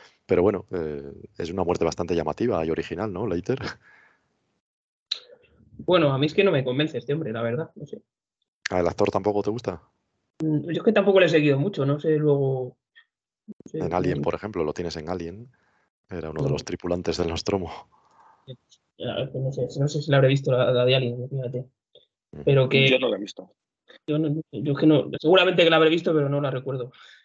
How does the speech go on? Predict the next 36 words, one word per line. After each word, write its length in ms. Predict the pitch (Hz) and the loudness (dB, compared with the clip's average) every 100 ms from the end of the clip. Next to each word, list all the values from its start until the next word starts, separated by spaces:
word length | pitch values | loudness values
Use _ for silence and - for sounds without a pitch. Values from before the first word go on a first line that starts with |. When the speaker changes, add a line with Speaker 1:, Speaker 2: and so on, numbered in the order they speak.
| _ _ _ _ _ _ _ _ _ _ _ | _ _ _ _ _ _ _ _ _ _ _
Speaker 2:
Pero, 760 | 143 139 131 135 131 127 117 - _ | -8 -6 -4 -4 -4 -4 -6 -10 _
pero 180 | 123 135 | -8 -8
es 60 | |
que 100 | - | -6
no, 80 | 156 | -4
yo 240 | 175 165 208 | 2 6 8
leí, 340 | 220 240 202 | 8 6 0
no 120 | 151 | -2
sé 120 | 160 | -4
si 80 | 165 | -4
es 60 | 165 | -2
verdad, 360 | 151 165 185 | -2 -2 -6
que, 540 | - 147 127 123 120 120 _ _ | -4 -4 -2 -4 -6 -10 _ _
que 160 | 131 127 | -12 -8
parece 260 | 120 147 | -6 -6
ser 160 | 147 170 | -6 -2
que 100 | 160 | 0
la 140 | 135 | 2
pelea 260 | 135 139 143 | 2 4 4
final 540 | 139 139 143 131 127 | 2 4 4 2 -2
estará, 600 | - - 131 131 123 120 | -4 -4 -2 0 0 0
está 160 | - 139 | -2 -2
recortada, 600 | 135 120 123 160 156 131 | 0 0 2 4 4 4
¿no? 120 | 160 | 2
Que 80 | 156 | 0
la 60 | 135 | -2
era 200 | 151 139 | 0 0
más 160 | 123 | 0
larga 560 | 147 175 147 143 139 135 | 2 4 4 2 2 0
o, 240 | 127 123 _ _ _ _ _ _ _ _ _ - | -2 -4 _ _ _ _ _ _ _ _ _ -4
o 120 | 135 | 0
algo 160 | 135 123 | 2 0
así, 440 | - 180 156 139 | 0 2 2 4
¿no? 240 | 147 196 | 4 4
Y, 720 | 165 143 139 135 135 131 123 - | 4 4 2 2 0 -2 -8 -6
y, 640 | 147 139 131 127 - | -4 -4 -4 -8 -10